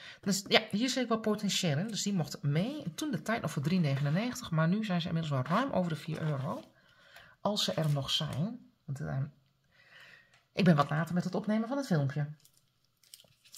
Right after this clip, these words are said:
Ik ben ook nog bij, eh, de Duitse Action geweest. Daar zijn de prijzen soms net iets anders, maar meestal iets duurder dan in Nederland.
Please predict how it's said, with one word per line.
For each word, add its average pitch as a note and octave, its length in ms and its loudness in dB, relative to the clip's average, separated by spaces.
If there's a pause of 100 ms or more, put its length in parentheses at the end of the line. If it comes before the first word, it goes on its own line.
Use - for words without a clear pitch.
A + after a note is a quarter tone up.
(520)
Ik A3 100 0
ben A3 200 4
ook C#4 140 2
nog - 200 -2
bij, D3 440 4
eh, C#3+ 80 0
de D3+ 100 0
Duitse C4+ 480 0
Action A3+ 400 -4
geweest. G3 460 -2
Daar D#3+ 100 -4
zijn G#3 140 -2
de F#3 100 0
prijzen A3+ 380 -2
soms D#3 240 0
net G#3+ 160 0
iets - 260 -6
anders, B3 400 -4
maar D#3 120 2
meestal G#3 440 2
iets D3+ 160 0
duurder F#3 360 0
dan C3 140 2
in C#3 100 2
Nederland. A#3+ 600 -4